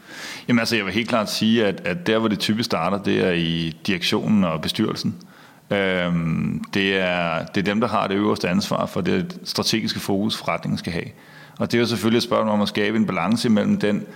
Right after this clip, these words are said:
drift, som man har på den eksis-, ek-, eksisterende forretning, men så samtidig også være nysgerrig på at udforske nye muligheder. Øhm, og det er de ikke altid så, så gode til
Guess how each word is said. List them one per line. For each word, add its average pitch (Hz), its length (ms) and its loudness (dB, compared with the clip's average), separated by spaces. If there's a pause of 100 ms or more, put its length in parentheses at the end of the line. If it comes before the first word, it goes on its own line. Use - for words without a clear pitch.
(240)
drift, 107 320 -4
som - 200 0
man 101 120 2
har 107 320 -2
på 107 80 0
den 95 200 4
eksis-, 95 400 -2 (160)
ek-, 101 200 -2 (120)
eksisterende 147 540 0
forretning, 147 360 0
men 131 60 2
så 127 120 -4
samtidig 107 420 2
også 104 180 0
være 101 100 2
nysgerrig 110 540 2
på 98 380 0
at - 60 -2 (360)
udforske 110 520 2
nye 104 160 6
muligheder. 98 480 2 (520)
Øhm, 87 640 2
og - 240 -4
det 120 260 2
er 113 40 2
de 107 120 2
ikke 117 160 2
altid 104 360 -2
så, 95 480 0
så - 140 -2
gode 104 260 2
til 101 160 0